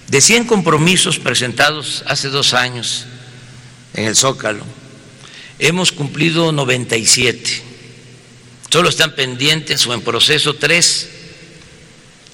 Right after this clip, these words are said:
descentralizar el gobierno federal, impulsar el desarrollo de fuentes de energía renovables mediante la rehabilitación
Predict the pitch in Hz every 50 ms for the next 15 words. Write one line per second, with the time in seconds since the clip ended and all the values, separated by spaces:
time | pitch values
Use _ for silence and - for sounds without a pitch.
0 | - - - 107 113 - - 120 107 113 107 110 110 107 - - 139 147 156 156
1 | 156 131 110 110 107 120 131 135 123 - 113 113 110 107 113 127 160 190 165 -
2 | - - - - - - - - - - - - - - - - - - - -
3 | - - - - 147 139 - 147 151 139 - 175 175 185 185 175 160 147 143 -
4 | 143 131 123 131 151 170 175 165 165 170 165 165 - - - - - - - -
5 | - - - - - 123 120 - 151 170 180 160 170 151 139 135 123 120 107 98
6 | - 147 156 147 135 127 127 120 113 113 120 139 147 147 143 147 151 151 - -
7 | - - - 120 123 127 120 120 120 123 120 113 110 110 104 107 110 110 113 110
8 | 113 117 110 - 110 98 - 135 147 151 151 151